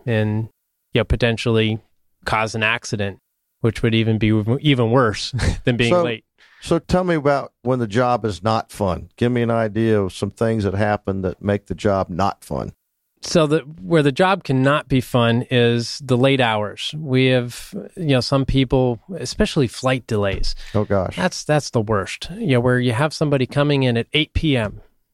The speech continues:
Speaker 1: So you figure, you know, they pick up, up the client at the airport at eight thirty, have them dropped off by nine thirty, back at the office by, you know, ten thirty and done.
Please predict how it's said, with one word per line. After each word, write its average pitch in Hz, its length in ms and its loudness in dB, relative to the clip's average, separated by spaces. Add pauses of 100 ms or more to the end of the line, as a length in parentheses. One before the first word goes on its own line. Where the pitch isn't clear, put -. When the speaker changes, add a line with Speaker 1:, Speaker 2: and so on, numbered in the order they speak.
(120)
Speaker 1:
So - 160 -2
you 123 140 2
figure, 139 340 2
you 127 200 -4
know, 120 120 4
they 120 80 2
pick 139 240 0
up, 139 140 2 (400)
up 135 180 -2
the 131 80 0
client 135 400 2
at 127 120 -4
the 120 120 0
airport 135 420 2
at 107 140 -6
eight 123 320 -4
thirty, 151 480 2 (320)
have 135 180 -2
them 123 120 -2
dropped 123 340 0
off 120 240 0
by 113 120 0
nine 135 300 2
thirty, 123 540 0 (100)
back 123 360 -2
at 127 100 -4
the 117 380 -4
office 120 360 0
by, 113 380 0 (340)
you 143 80 2
know, 113 120 2
ten 127 260 0
thirty 117 300 2
and 110 100 0
done. 110 300 0